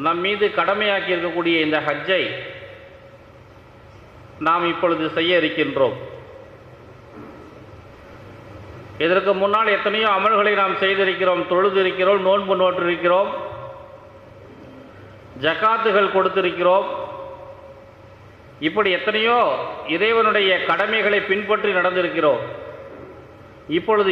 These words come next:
இறைவனுடைய கடமைகளில் மிகப்பெரியதான, மிகப்பெரிய செலவிலான, மிகப்பெரிய சி-, சிரமத்திற்குள்ளான இந்த அமலை செய்ய போகிறோம். அல்லாஹு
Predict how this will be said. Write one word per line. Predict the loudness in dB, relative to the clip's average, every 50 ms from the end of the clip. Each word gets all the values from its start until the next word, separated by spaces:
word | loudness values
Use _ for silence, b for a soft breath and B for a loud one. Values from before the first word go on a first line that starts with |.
| 2 2
இறைவனுடைய | 2 2 2 2 2 2 2 2 2 2 0
கடமைகளில் | 0 0 0 0 0 0 2 2 2 0 0 0 0
மிகப்பெரியதான, | 0 2 0 2 2 2 2 4 4 2 2 2 2 2 2 0 0 0 -2 -4 -6 -8 -10 -12 -12 -14 -16 -18 -18 -20 -20 -20 -20 -20 -16 -8 -4 -2
மிகப்பெரிய | 0 2 0 0 0 0 -2 0 0 0 0 0 0
செலவிலான, | 0 0 2 0 0 0 2 2 2 2 2 2 0 0 0 -2 -4 -4 -6 -8 -10 -12 -14 -14 -16 -18 -18 -16 -10 -6 -4
மிகப்பெரிய | -2 0 0 0 0 0 0 0 2 0 -2 -2 -2 -2
சி-, | -2 0 0 -2 -4 -10 -8 -2
சிரமத்திற்குள்ளான | 0 0 2 2 2 0 -2 -2 0 0 -2 -2 -2 0 0 2 4 4 4 4 4 2 0 0 -2 -2 -4 -6 -8 -10 -10 -12 -12 -12 -14 -10 -8 -6
இந்த | -4 0 0 2 2 2
அமலை | 2 2 2 2 2 0 0 0
செய்ய | 0 0 0 2 2
போகிறோம். | 0 2 2 2 2 2 2 0 -6 -14 -14 -16 -16 -18 -18 -20 -20 -20 -20 -20 -20 -20 -20 -20 -20 -20 -20 -20 -20 -20 -20 -20 -20 -20 -20 -20 -20 -20 -20 -18 -8 -4 -2
அல்லாஹு | 0 0 2 2 2